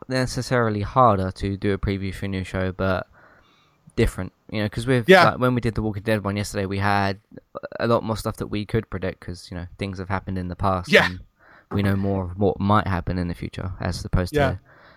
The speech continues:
Speaker 1: making, uh, guesses and stuff. But yeah, I'm definitely looking forward to it. It's, um, you know, I'm not e-,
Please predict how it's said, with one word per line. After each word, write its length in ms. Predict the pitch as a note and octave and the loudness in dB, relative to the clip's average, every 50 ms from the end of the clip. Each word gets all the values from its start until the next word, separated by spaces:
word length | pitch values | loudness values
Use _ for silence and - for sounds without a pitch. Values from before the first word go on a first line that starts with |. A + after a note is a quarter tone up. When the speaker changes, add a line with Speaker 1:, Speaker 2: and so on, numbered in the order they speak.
| _ - - | _ -8 -4
Speaker 1:
making, 440 | G2+ G2 - - F#2+ F#2 F#2 F#2 | -2 -2 -2 -2 -2 -2 -2 0
uh, 340 | F#2 F2+ F2+ F2+ F#2 F#2+ G#2+ - - | 0 0 0 -2 -2 -4 -8 -8 -6
guesses 380 | - G2 F#2 - G2+ G2 F#2+ | -4 -4 -4 -2 -4 -6 -6
and 100 | G2 F#2+ | -6 -6
stuff. 280 | - - G2 F#2+ - - _ - - - - - - - - - - | -6 -4 -6 -6 -6 -8 _ -20 -20 -20 -20 -20 -20 -20 -20 -4 2
But 80 | - D#3+ | 4 6
yeah, 100 | F3 D#3 | 6 6
I'm 100 | C3+ C3 | 4 2
definitely 320 | C#3 C#3+ C#3 D3 C#3+ C#3+ | 0 0 0 0 -2 -2
looking 220 | C3+ - - C3 - | -2 -2 -2 -4 -2
forward 240 | - B2 A#2+ - | 0 0 0 0
to 100 | - B2 | -2 -2
it. 140 | A#2+ A#2 F2+ | -2 -2 -2
It's, 380 | A#2+ A2+ A2 - - - - - | -2 -4 -6 -8 -10 -8 -4 -2
um, 560 | A2 G#2+ G#2 G#2 G#2 G#2 G2 G2 G2+ - - - _ _ _ _ _ _ _ _ _ _ _ _ _ _ _ - - - _ _ - | 0 0 0 -2 -2 -4 -4 -4 -4 -4 -6 -8 _ _ _ _ _ _ _ _ _ _ _ _ _ _ _ -20 -20 -20 _ _ -2
you 60 | G#2+ G#2 | 0 0
know, 140 | G2 G2 - | 2 2 4
I'm 140 | - A2 A#2 | 4 4 4
not 180 | A#2 A#2 - - | 4 2 0 0
e-, 120 | A#2 A#2+ | 0 -2